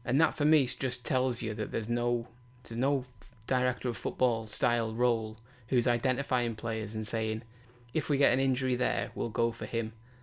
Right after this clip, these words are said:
or, "If we get, uh, a big bid for this player, we'll go for that player." And it's like, you know, now they're getting linked with Cucurella, who's been crap ever since he moved to Chelsea.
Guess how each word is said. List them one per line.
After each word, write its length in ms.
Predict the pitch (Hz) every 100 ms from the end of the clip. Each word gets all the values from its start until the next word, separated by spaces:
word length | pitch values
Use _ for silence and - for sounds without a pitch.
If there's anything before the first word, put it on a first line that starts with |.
| - -
or, 360 | - 113 110 -
"If 220 | 135 -
we 140 | 123 113
get, 380 | 123 117 117 - - - -
uh, 340 | 120 110 110 113 - -
a 80 |
big 380 | 113 - 120 127
bid 220 | - 120 120
for 500 | - 113 110 110 107 - - - - -
this 200 | - 123
player, 440 | - - 110 107 107
we'll 120 | - 113
go 180 | 113 117
for 140 | 107
that 220 | 113 -
player." 300 | - 113 110 - - - - - - - - - -
And 120 | 127
it's 200 | 117 -
like, 360 | 131 117 - - - - - - - - -
you 100 | 156
know, 140 | 135 117
now 280 | 127 139 135
they're 100 | 131
getting 280 | 135 113 123
linked 240 | 123 110
with 380 | 123 113 - - - -
Cucurella, 560 | 160 147 127 127 123
who's 280 | 123 120 113
been 320 | - 117 113
crap 380 | 113 - 123 - 135
ever 160 | 123
since 200 | - 120
he 60 | 117
moved 260 | 120 113 -
to 80 | 120
Chelsea. 540 | 127 117 - 117